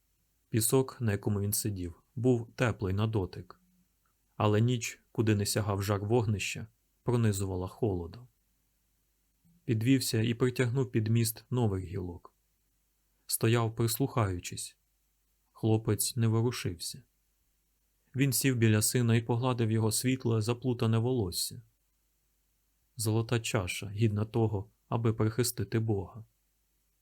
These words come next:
Будь ласка, не кажи, як закінчується ця історія.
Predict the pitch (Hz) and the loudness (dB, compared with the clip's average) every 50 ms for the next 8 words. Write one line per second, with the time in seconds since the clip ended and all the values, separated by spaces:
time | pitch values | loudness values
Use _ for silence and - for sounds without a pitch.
0 | _ _ _ _ _ _ _ _ - 120 120 110 113 107 95 87 - - - - | _ _ _ _ _ _ _ _ 0 0 0 2 2 0 0 0 -4 -6 -6 -10
1 | 135 117 _ _ _ - - 117 123 - - 143 131 135 120 98 98 98 101 104 | -20 -20 _ _ _ -6 -4 -4 -2 -2 -2 -2 0 0 0 0 0 -2 -2 -4
2 | 110 110 - 107 104 - - 104 98 92 - 110 110 - - 104 101 110 107 - | -4 -2 0 0 0 0 -2 -4 -4 -4 -4 -4 -4 -4 -2 -2 -2 0 -2 -2
3 | - - 104 92 87 85 85 90 87 | -2 -2 -2 -2 -2 -6 -8 -14 -18